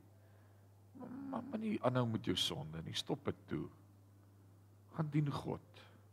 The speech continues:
Wees anders." Dis liefde. Dis nie weird nie. Ons verwar dit baie keer om weird te wees.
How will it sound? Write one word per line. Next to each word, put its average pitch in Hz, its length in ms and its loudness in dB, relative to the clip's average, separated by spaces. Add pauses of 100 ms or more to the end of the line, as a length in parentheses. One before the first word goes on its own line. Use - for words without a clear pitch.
(120)
Wees 135 240 0
anders." - 580 -10 (880)
Dis 143 280 8
liefde. - 400 -2 (1600)
Dis - 80 0
nie 220 160 10
weird 104 460 12 (100)
nie. - 140 -8 (1000)
Ons - 160 -4
verwar 127 320 12
dit 135 220 6
baie 120 180 10
keer 117 160 8
om 101 220 4 (760)
weird 95 380 8
te - 100 -4
wees. - 360 -10